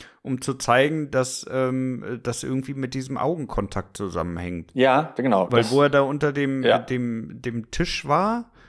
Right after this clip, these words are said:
Speaker 2: Ja.
Speaker 1: hat er ihm ja auch so in die Augen geguckt und da ist der Affe ja irgendwie ruhig geworden.
Speaker 2: Ja, genau.
Speaker 1: Aber das
Speaker 2: Und
Speaker 1: macht
Speaker 2: dann
Speaker 1: ja
Speaker 2: hat
Speaker 1: dann auch gar keinen Sinn, dass du dann dem anderen Vieh nicht in die Augen gucken
Speaker 2: Ja.
Speaker 1: sollst. Ne?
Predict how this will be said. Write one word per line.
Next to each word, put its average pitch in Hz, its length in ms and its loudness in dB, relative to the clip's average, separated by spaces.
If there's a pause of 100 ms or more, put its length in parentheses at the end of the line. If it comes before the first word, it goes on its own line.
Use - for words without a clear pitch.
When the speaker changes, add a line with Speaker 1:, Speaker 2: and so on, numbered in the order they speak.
(220)
Speaker 2:
Ja. 233 120 6
Speaker 1:
hat 220 120 4
er 156 80 4
ihm 151 200 0
ja 143 120 4
auch 160 200 -2
so - 220 -16
in 135 160 -2
die 113 160 -2
Augen 117 320 2
geguckt 127 500 -4
und 123 180 -6
da 120 80 0
ist 113 260 -6
der 139 260 0
Affe 160 180 -2
ja 156 260 2
irgendwie 151 360 -2
ruhig 147 460 -2
geworden. 85 520 -4 (120)
Speaker 2:
Ja, 113 380 4 (180)
genau. 127 240 2
Speaker 1:
Aber 110 160 2
das 120 140 -2
Speaker 2:
Und 104 80 0
Speaker 1:
macht 110 120 6
Speaker 2:
dann 110 60 2
Speaker 1:
ja 147 60 8
Speaker 2:
hat 127 80 0
Speaker 1:
dann 143 140 4
auch 131 200 -2
gar 139 180 4
keinen 156 320 2
Sinn, 147 300 0
dass 147 180 2
du 143 120 -6
dann 135 220 -2
dem 131 140 -4
anderen 151 320 0
Vieh 160 220 -8
nicht 165 360 -2
in 127 120 -8
die 120 160 -2
Augen 104 320 -2
gucken 104 240 -4
Speaker 2:
Ja. 113 180 4
Speaker 1:
sollst. - 320 -6 (320)
Ne? 117 320 -2